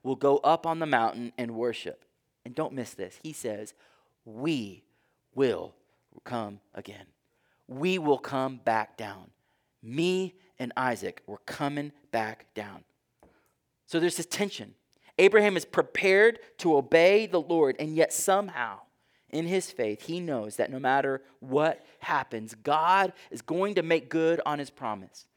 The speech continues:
How is he going to have a family line through Isaac if he's dead? That's the tension. The writer of Hebrews tells us that Abraham's faith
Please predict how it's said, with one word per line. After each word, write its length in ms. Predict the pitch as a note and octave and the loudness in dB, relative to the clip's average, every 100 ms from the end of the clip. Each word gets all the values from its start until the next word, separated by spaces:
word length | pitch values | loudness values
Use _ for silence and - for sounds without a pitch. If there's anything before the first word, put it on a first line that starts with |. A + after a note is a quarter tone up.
| _ _ - | _ _ 4
How 260 | F#3+ A#3+ | 8 8
is 180 | A#3 G#3+ | 6 0
he 100 | G#3 | 0
going 300 | - G3+ A3 | 2 2 4
to 60 | G3 | 6
have 240 | F#3+ E3 | 6 6
a 100 | D3+ | 4
family 460 | - F3+ F#3 G3+ F#3 | 2 0 0 0 2
line 360 | D3+ B2 A#2 - - _ | 4 4 0 -12 -20 _
through 240 | G3 B3+ A#3+ | 2 4 6
Isaac 500 | F3 F3 C#3 C3+ - - | 8 8 6 -2 -2 0
if 260 | F3+ F3 | 0 0
he's 480 | - D#3+ D3+ C#3+ - _ _ | -14 -10 -8 -10 -14 _ _
dead? 280 | C3 G2 F2+ _ - | -12 -12 -14 _ -12
That's 200 | - - | -12 -10
the 60 | |
tension. 460 | C3+ C#3+ - F#2 F#2 _ _ _ _ _ - | -10 -10 -10 -16 -18 _ _ _ _ _ -4
The 100 | E3 | 2
writer 360 | D3+ F#3 B3 B3 | 6 8 8 8
of 160 | F3+ | 4
Hebrews 360 | - A3+ D#3+ D#3 | 2 -4 -2 -4
tells 320 | - E3+ C3+ | 2 2 4
us 200 | A#2+ - - - | -2 -4 -14 0
that 160 | F3 - | 2 4
Abraham's 760 | F#3+ A#3 B3+ A3+ G#3 G3 F#3 - | 6 6 6 4 4 0 -2 -4
faith 440 | - E3+ C#3 - | 2 4 4 2